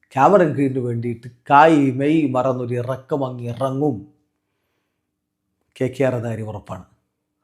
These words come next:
അപ്പുറത്ത് സി എസ് കെ റെഡി ആയിട്ടിരിപ്പാണ് താരത്തിനായിട്ട്. അപ്പോൾ അതുകൊണ്ട് ഇപ്പുറത്ത് കെ കെ ആർ റെഡിയാണ്. നല്ലൊരു പോരാട്ടം താരത്തിനായിട്ട് നടന്നേക്കും. Most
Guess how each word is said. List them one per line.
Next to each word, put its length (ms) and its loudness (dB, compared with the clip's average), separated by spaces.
അപ്പുറത്ത് 320 -2
സി 100 -4
എസ് 120 -8
കെ 100 2
റെഡി 200 0
ആയിട്ടിരിപ്പാണ് 500 -2
താരത്തിനായിട്ട്. 500 -4
അപ്പോൾ 140 2
അതുകൊണ്ട് 280 4
ഇപ്പുറത്ത് 360 0
കെ 180 0
കെ 140 4
ആർ 120 4
റെഡിയാണ്. 360 -6
നല്ലൊരു 340 8
പോരാട്ടം 400 6
താരത്തിനായിട്ട് 440 -4
നടന്നേക്കും. 400 -10
Most 240 4